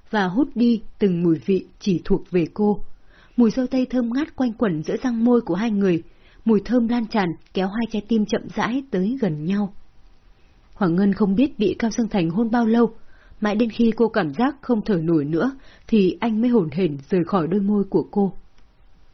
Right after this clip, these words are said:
Đỗ Hoàng Ngân. Anh gọi tên cô, hơi thở nặng nề, trong đôi mắt rõ ràng phủ thêm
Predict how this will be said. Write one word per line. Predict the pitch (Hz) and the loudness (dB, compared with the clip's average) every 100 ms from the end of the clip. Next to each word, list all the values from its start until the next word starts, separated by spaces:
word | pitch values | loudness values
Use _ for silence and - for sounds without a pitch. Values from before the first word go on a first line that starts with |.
| - _ _ - | -20 _ _ -2
Đỗ | 185 214 | 2 2
Hoàng | 202 160 | 2 0
Ngân. | 185 202 - - _ _ _ _ _ _ _ | 0 0 -4 -20 _ _ _ _ _ _ _
Anh | 208 180 | -4 -2
gọi | 190 - | -4 -4
tên | - 190 - | -2 0 0
cô, | 202 180 - - - - - | -2 -2 -10 -20 -20 -20 -6
hơi | - 269 | -2 2
thở | 240 156 | 2 2
nặng | 160 180 180 | -2 -4 0
nề, | 185 175 156 - _ - | 2 0 -2 -12 _ -8
trong | 240 208 | -4 0
đôi | 220 | 2
mắt | 208 302 - | 0 -2 -4
rõ | 233 254 | -2 -2
ràng | 233 185 165 | 0 0 0
phủ | 208 156 - | 0 0 0
thêm | 233 | -2